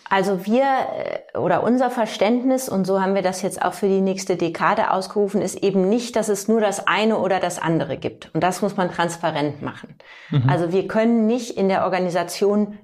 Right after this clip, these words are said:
Speaker 1: nur noch agil arbeiten. Wir haben, ähm, äh, nennen das Task und Teams. Das hat mein Vorgänger noch eingeführt, dass wir überprüft haben, müssen wir immer in starren Organisationsstrukturen arbeiten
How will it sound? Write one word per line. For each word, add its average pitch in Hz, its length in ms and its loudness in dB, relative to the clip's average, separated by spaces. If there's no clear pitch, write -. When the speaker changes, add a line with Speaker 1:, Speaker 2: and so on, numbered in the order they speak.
Speaker 1:
nur 214 260 4
noch 214 220 0
agil 170 340 0
arbeiten. - 640 0
Wir 156 200 0
haben, 170 380 -2
ähm, 165 460 0
äh, - 440 -10
nennen 185 340 2
das 170 200 0
Task 160 300 0
und 156 160 0
Teams. 247 260 2
Das - 160 0
hat - 120 -2
mein 165 160 2
Vorgänger 208 440 0
noch 190 180 -4
eingeführt, 185 560 -2
dass 170 140 -4
wir 160 80 0
überprüft 170 500 -2
haben, 175 180 2
müssen 180 240 0
wir 175 140 2
immer 175 240 0
in 165 160 -4
starren 175 600 -2
Organisationsstrukturen 170 1200 -2
arbeiten 170 720 0